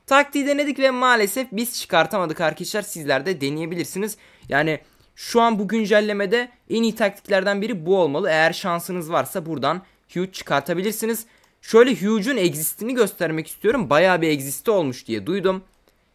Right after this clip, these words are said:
İsterseniz huge'un exist'ine bakalım abi. Huge Electric Cat.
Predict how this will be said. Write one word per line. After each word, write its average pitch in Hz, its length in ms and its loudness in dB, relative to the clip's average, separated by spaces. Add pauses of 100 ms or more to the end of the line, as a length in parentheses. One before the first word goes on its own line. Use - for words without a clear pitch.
İsterseniz 214 600 -2
huge'un 208 280 -2
exist'ine 170 600 -4
bakalım 170 340 -2
abi. 135 260 -2 (100)
Huge 139 200 -4
Electric 139 460 -6
Cat. - 400 -10